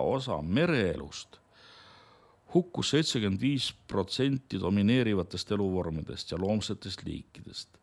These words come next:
kiskjatest, molluskitest isegi üheksakümmend protsenti.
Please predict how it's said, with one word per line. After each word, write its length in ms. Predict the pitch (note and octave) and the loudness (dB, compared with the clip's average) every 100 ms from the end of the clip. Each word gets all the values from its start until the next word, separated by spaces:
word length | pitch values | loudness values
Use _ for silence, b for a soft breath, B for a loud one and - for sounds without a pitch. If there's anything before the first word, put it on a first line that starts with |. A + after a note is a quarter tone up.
| b b b - | b b b -2
kiskjatest, 680 | D3 - - - F#2 - | 0 2 -2 -4 -8 0
molluskitest 720 | D3 E3+ A#2 - F#2 - - A#2 | 2 4 2 -2 -8 -8 -8 -6
isegi 340 | B2+ G2+ F2+ | -6 -4 -2
üheksakümmend 360 | F2+ - E2 - | -2 -4 -8 -8
protsenti. 580 | - - - - - | -12 -12 -14 -20 -20